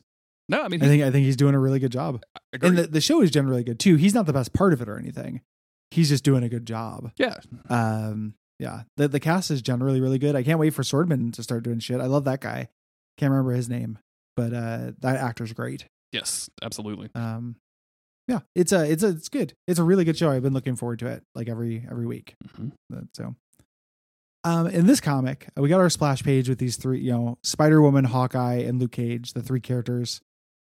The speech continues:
Speaker 2: uh, Brian Bendis likes. And, uh,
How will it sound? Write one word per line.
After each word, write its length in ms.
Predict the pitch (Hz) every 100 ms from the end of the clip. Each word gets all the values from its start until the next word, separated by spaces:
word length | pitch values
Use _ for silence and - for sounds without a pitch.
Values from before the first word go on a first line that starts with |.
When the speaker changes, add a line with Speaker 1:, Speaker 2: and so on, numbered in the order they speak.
| _
Speaker 2:
uh, 300 | 120 117 117 127 127 _ _ -
Brian 220 | 127 123
Bendis 280 | 131 143 -
likes. 400 | 120 - - - _ _ _ _ _ _ _
And, 480 | 151 139 135 131 131
uh, 520 | 143 123 120 123 131